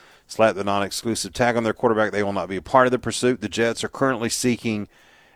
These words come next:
Aaron Rodgers, while the Saints signed Derek Carr. Giants have signed Daniel Jones. Seahawks have signed Geno Smith.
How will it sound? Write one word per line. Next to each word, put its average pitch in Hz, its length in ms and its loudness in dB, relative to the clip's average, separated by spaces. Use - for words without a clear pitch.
Aaron 110 240 6
Rodgers, 123 800 2
while 107 100 2
the 98 80 -6
Saints 120 380 0
signed 104 380 0
Derek 95 280 0
Carr. 82 600 4
Giants 123 580 0
have 110 160 -4
signed 110 420 0
Daniel 101 320 0
Jones. 123 540 0
Seahawks 117 600 0
have 107 120 -6
signed 95 320 -2
Geno 92 280 -4
Smith. - 640 -2